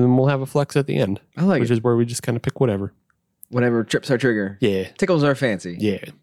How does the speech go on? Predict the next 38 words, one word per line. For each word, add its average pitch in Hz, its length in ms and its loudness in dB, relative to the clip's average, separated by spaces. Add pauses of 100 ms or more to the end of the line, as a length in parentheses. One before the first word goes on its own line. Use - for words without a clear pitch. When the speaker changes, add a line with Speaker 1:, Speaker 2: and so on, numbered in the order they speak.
(500)
Speaker 2:
Frosts 143 280 2
Speaker 1:
then, 151 60 2
Speaker 2:
our 143 60 0
cookies. 95 560 -8
Speaker 1:
you 127 100 2
know, 139 180 4
you 120 120 0
can 127 160 2
vote 127 320 0 (180)
on 127 320 4
whether 127 340 4
or 123 40 2
not 131 200 2
I 123 140 0
had 131 180 0
the 131 60 -2
better 139 260 4
fridge 151 360 0
or 113 260 2
Adam 117 260 2
had 131 160 2
the 127 60 -6
better 135 220 4
fridge, 160 300 2
or 117 80 2
you 107 120 -2
can 117 140 0
submit - 240 -4
your 175 140 4
own. 127 260 2
You 127 120 0
do 135 140 4
all 139 80 2
that. 147 220 -2 (160)
It's - 100 -6
a 208 40 -2
good 196 200 -2
time. 156 220 0